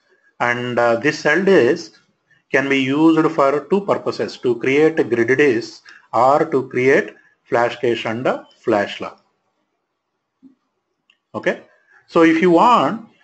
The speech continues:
you can implement both. Some storage can be used to create grid disk, and the remaining space, the remaining storage can be used to implement a flash cache and a flash log.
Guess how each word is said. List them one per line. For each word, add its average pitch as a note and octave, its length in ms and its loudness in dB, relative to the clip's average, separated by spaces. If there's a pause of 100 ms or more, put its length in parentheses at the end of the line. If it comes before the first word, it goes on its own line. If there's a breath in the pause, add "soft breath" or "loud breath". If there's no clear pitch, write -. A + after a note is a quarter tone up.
(140)
you D#3+ 140 -2
can F3+ 120 2
implement A3 440 2 (100)
both. C3 340 2 (200)
Some G3+ 360 -2
storage E3+ 600 2
can D3 200 0
be D3+ 200 -2
used D3+ 560 0
to C#3+ 160 0
create B2+ 480 0
grid B2+ 260 -2
disk, A3 300 -2 (400 loud breath)
and C3 200 -2
the B2+ 300 2
remaining D#3+ 540 0
space, B2+ 400 -2
the B2 180 -2
remaining C#3 420 -4
storage B2 600 -2 (400 soft breath)
can C3 160 -4
be B2+ 140 -4
used D#3+ 420 0
to E3+ 80 4
implement C3+ 720 -2
a C#3 60 0
flash B2+ 480 -2
cache B2 340 -4
and A#2+ 220 -6
a - 80 -4
flash G2+ 340 -6
log. - 160 -16